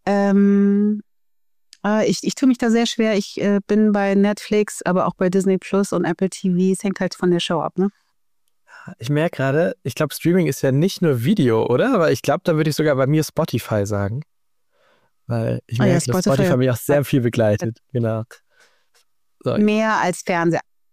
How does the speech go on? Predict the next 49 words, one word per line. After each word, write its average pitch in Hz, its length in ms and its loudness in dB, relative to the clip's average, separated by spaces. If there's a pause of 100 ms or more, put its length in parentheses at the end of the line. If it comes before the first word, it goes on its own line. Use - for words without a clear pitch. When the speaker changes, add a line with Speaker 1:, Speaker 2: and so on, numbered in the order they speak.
(260)
Speaker 1:
Streaming 226 460 2
sehr 196 200 0
gern, 190 420 0
würde 196 100 2
überhaupt, 185 360 -2
ich - 80 -6
hab 190 120 -4
gar 190 100 -4
kein 208 140 0
normales 202 400 0
Fernseher 220 360 0
mehr, 220 300 4
aber 170 600 0
ich, 180 340 -2
ähm, 170 400 2 (180)
ich - 400 -10
guck - 220 -6
ganz 156 240 0
selten 175 300 -2
Fi-, - 180 -12 (180)
Streaming, 170 440 0
auch 151 200 -4
wenn 165 160 2
dann 170 120 2
nur 170 100 2
am 156 160 0
Wochenende. 165 640 -2
Aber 156 160 -8
das 165 160 -6
ist - 380 -10
kinderbedingt, 156 760 -4
weil 165 160 -2
wir 160 160 -2
Wochenende 165 400 -2
keinen 165 240 -4
<laughs> - 20 -20
Fernseher 240 460 0
anmachen. 220 540 0 (500)
Und 190 120 4
dann 190 160 4
ist - 180 -2
bei 180 120 2
uns 196 200 2
auch 180 160 -2
nur 185 160 2
abends 170 360 0
am 170 140 2
Wochenende 170 480 2
möglich, 175 400 0